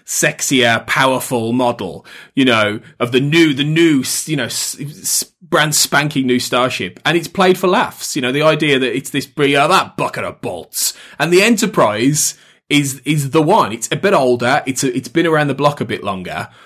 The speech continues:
but it, you know, it's ultimately the Enterprise. It's the, what, it's the ship you want.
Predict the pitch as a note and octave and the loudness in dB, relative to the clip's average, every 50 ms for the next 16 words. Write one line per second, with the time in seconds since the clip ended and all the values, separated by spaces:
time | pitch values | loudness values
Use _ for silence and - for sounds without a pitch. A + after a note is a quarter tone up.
0 | - _ _ _ - D3+ C3+ C3 A2+ - _ _ _ - D3+ D#3+ D3+ - _ - | -20 _ _ _ 0 2 2 2 2 0 _ _ _ -2 0 0 0 -2 _ -8
1 | D#3 D3 C#3 C#3+ F3+ F3 B2+ G#2 G#2+ C3 C3+ B2+ - C#3+ D3 - E3 E3+ D#3+ - | -6 -4 0 2 4 4 4 2 2 2 0 2 0 -4 0 0 0 0 0 -2
2 | D#3 C3+ G2 A#2+ A2+ A#2 B2 D3 F3+ E3 A#2+ - - G2 F2 F2 D#2 D2+ - - | -2 0 0 0 2 2 2 2 2 -2 -6 -6 -4 -4 -4 -4 -6 -8 -10 -10
3 | - B2 B2 - - C#3 D3 D#3 D3 - D#3+ - - C#3+ C#3 - - D#3 D#3 - | -8 -8 -8 -4 -2 2 4 4 4 4 0 -4 -2 -2 -2 0 0 0 -2 0
4 | D3 B2 A#2+ D3+ E3 A2+ F#2 - - - | -2 0 2 2 0 0 -2 -10 -12 -12